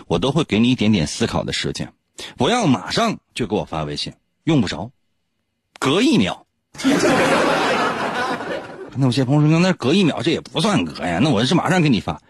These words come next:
空一秒钟。在这个世界上遇到什么样的事情，你都要空一秒钟，然后再去做，而不是马上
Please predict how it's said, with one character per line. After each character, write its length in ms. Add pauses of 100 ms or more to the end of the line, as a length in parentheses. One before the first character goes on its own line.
(180)
空 240
一 100
秒 180
钟。 160 (800)
在 160
这 80
个 60
世 100
界 80
上 160
遇 80
到 120
什 440
么 80
样 160
的 80
事 160
情， 220
你 120
都 120
要 80
空 300
一 140
秒 200
钟， 200 (200)
然 200
后 120
再 160
去 120
做， 320 (200)
而 120
不 120
是 80
马 260
上 280